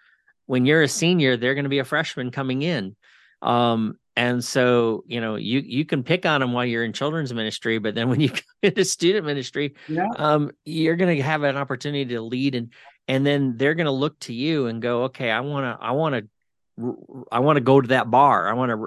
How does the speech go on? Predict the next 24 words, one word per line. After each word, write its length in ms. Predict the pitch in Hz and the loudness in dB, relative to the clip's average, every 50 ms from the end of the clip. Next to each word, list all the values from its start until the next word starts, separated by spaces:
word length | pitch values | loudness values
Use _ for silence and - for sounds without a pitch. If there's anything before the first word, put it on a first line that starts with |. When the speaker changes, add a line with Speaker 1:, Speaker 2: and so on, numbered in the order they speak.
| - | -6
Speaker 1:
I 60 | 107 113 | -6 -4
wanna 220 | 117 131 123 113 | -2 -2 -2 -2
Speaker 2:
Mm-hmm. 60 | 107 117 | 0 0
Speaker 1:
raise 280 | 117 127 139 127 101 | 0 0 0 -2 -4
it." 120 | 95 - _ _ _ _ - - - _ _ _ _ - | -6 -10 _ _ _ _ -20 -20 -20 _ _ _ _ -4
Um, 340 | - 120 127 123 120 117 113 - | -2 0 2 2 2 0 -4 -4
and 180 | - 127 135 127 | -4 -4 -2 -2
so 100 | - 151 | 0 2
I 120 | 120 139 139 | 2 0 0
think 240 | - 233 240 220 | 0 -2 -2 -2
it's 120 | 247 214 - | -4 -4 -4
a 60 | - | -6
powerful, 800 | - - - - 113 120 127 147 156 139 - 160 139 123 - - _ _ - | -6 -6 -2 2 4 4 6 4 2 0 -2 -6 -6 -6 -8 -16 _ _ -10
a 120 | - 117 110 | -10 -10 -10
powerful 680 | - - - - - - 151 156 160 156 139 - 139 120 | -10 -14 -14 -10 -2 0 4 4 4 4 4 2 0 0
thing 260 | 117 143 135 127 117 | 2 0 0 2 2
that 180 | 113 113 104 - - - - - - - | 0 0 -2 -4 -10 -20 -20 -20 -12 -4
a 60 | - | -2
lot 300 | 123 123 131 139 165 202 196 | 0 2 4 4 4 4 2
of 60 | 160 | 0
leaders, 520 | 139 147 151 156 147 151 147 143 131 - - _ _ _ _ _ _ _ _ _ _ _ _ _ _ _ _ _ _ - | 0 0 0 2 2 2 2 2 0 -2 -8 _ _ _ _ _ _ _ _ _ _ _ _ _ _ _ _ _ _ 0
we 160 | 151 160 165 | 2 4 4
look 320 | 151 151 156 190 190 190 - | 4 4 4 2 2 2 0
at 180 | 202 180 - | -2 -2 -2